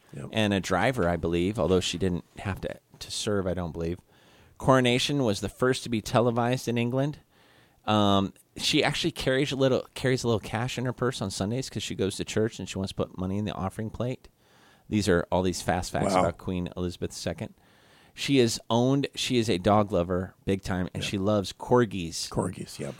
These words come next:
Speaker 2: She's owned over thirty. Her first dog's name was Susan. She's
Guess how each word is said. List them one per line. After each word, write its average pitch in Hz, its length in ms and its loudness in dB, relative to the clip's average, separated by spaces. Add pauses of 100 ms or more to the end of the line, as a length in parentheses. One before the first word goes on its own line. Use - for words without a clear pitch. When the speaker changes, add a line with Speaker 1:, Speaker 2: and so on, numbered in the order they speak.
Speaker 2:
She's 104 360 -2
owned 123 220 2
over 98 220 4
thirty. 90 760 0 (200)
Her 92 120 -8
first - 320 -4
dog's 98 340 0
name 98 200 -2
was 87 120 -4
Susan. 110 560 -2 (380)
She's - 320 -2